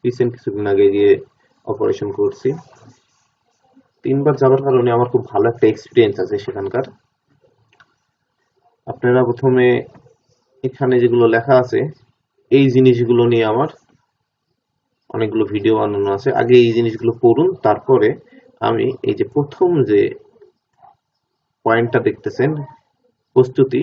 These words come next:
এটা নিয়ে আমি আজকে আলোচনা করব। পুরো চেন-, বাংলাদেশ অথবা পশ্চিমবঙ্গ থেকে চেন্নাই হসপিটালে যাওয়া থেকে শুরু করে সবকিছু করা পর্যন্ত সংক্ষিপ্ত একটা আলোচনা করব।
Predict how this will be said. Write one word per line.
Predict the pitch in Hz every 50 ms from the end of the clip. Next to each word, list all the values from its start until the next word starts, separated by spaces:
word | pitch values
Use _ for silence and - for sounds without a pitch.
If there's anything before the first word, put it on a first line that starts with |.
| - - -
এটা | 117 - 117 107
নিয়ে | 104 107 123 165 - - 160 - -
আমি | - 98 101 110 127 127
আজকে | 123 - - - 123
আলোচনা | 120 98 98 101 104 - - - 117 113
করব। | - - 107 104 104 104 123 151 190 - - _ _ _ _ _ _ _ _ _ _ -
পুরো | 170 170 175 180 185 190 185 185 185 - - _ _ _ _ _ _ _ _ _ _ _ _ _ _ _ _ _ _ _ _ _ _ _
চেন-, | - - 131 120 123 123 113
বাংলাদেশ | 117 120 127 131 139 139 135 127 135 139 135 131
অথবা | 120 123 120
পশ্চিমবঙ্গ | 123 123 - 131 131 131 127 127 123 131 131 -
থেকে | - 135 131 - 123 131 143 135 - - - -
চেন্নাই | - 123 120 120 123 123 123 120
হসপিটালে | 120 - - - 120 - 120 120 120 135 123 - - - _ _ _ _ _ _ _ -
যাওয়া | 117 110 107 113 117 123 - -
থেকে | 123 127 - - 131 135 135 135 - -
শুরু | - - - 123 120 127
করে | 127 131 123 120 113 117 131 131 - - - - - - -
সবকিছু | 120 - - - - - - - -
করা | 113 110 117 127
পর্যন্ত | 123 127 120 120 120 120 117 - 147 175 - - _ _ _ _ _ _ _ _ _ _ _ _ _ _ _ _ _ _
সংক্ষিপ্ত | - - 127 127 123 - - - - -
একটা | 107 101 - - 101 98
আলোচনা | 98 95 95 - 98 95 92 92
করব। | 101 101 95